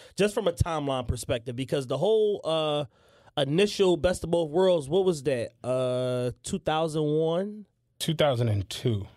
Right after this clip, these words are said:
Speaker 1: Two thousand and two.
Speaker 2: I
Speaker 1: The
Speaker 2: wanna say two thousand. I'm gonna look it up
Speaker 1: the
Speaker 2: right now.
Speaker 1: initial Jay-Z and R. Kelly Not Guilty song was two thousand though, right?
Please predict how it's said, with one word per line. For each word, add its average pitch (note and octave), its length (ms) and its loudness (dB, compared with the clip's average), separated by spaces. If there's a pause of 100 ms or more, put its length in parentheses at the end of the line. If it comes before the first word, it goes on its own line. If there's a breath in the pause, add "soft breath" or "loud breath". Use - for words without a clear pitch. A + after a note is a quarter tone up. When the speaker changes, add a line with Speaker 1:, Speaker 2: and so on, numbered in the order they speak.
Speaker 1:
Two G3+ 120 0
thousand F#3 320 2
and E3+ 120 -2
two. D3 360 -2 (260 soft breath)
Speaker 2:
I C#3 100 2
Speaker 1:
The C3 60 2
Speaker 2:
wanna D#3+ 200 4
say B2+ 220 -2
two A2 180 -2
thousand. A#2 300 2
I'm B2+ 80 2
gonna B2+ 100 2
look B2+ 140 0
it B2 60 0
up D#3+ 60 4
Speaker 1:
the G#3 120 2
Speaker 2:
right A#2 100 2
now. - 60 2
Speaker 1:
initial A#3 400 2
Jay-Z G#3 460 0
and F#3 100 0
R. F#3+ 100 4
Kelly G3+ 280 0
Not F#3 200 0
Guilty G#3+ 260 2
song F3 280 -2
was D3 160 -4
two F3+ 180 -2
thousand C#3 640 -2
though, A#2 140 0
right? C3 300 -2